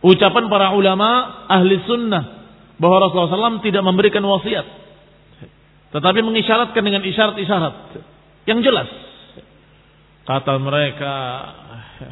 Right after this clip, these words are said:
"Engkau, wahai Rasul, telah melalaikan perintah Allah.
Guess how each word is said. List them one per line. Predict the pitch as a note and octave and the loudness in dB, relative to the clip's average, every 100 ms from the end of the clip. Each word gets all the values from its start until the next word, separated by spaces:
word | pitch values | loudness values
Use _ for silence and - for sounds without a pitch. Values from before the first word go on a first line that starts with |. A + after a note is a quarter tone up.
| - _ _ _ _ _ E3 | -20 _ _ _ _ _ -4
"Engkau, | E3+ D#3+ C#3+ - E3 D3 D3 | -2 -2 -8 -8 -6 -4 -2
wahai | D3 C#3+ | -4 -4
Rasul, | C#3+ C#3 C3 - E3 D3 C#3 - - - - - C3+ _ _ _ _ _ _ _ _ _ _ _ _ _ _ D3 | -4 -6 -10 -10 -12 -12 -18 -20 -20 -20 -20 -20 -20 _ _ _ _ _ _ _ _ _ _ _ _ _ _ -2
telah | D#3+ F3+ F#3 | 0 2 0
melalaikan | G3 G#3 G#3+ G#3 A3+ A3 - G3+ G3 | 0 2 2 2 -2 -4 -4 -6 -4
perintah | G#3 G3+ G3+ G3+ | -4 -2 -2 -2
Allah. | G3 G3 A#3 G3 - - | -4 -6 -8 -12 -18 -20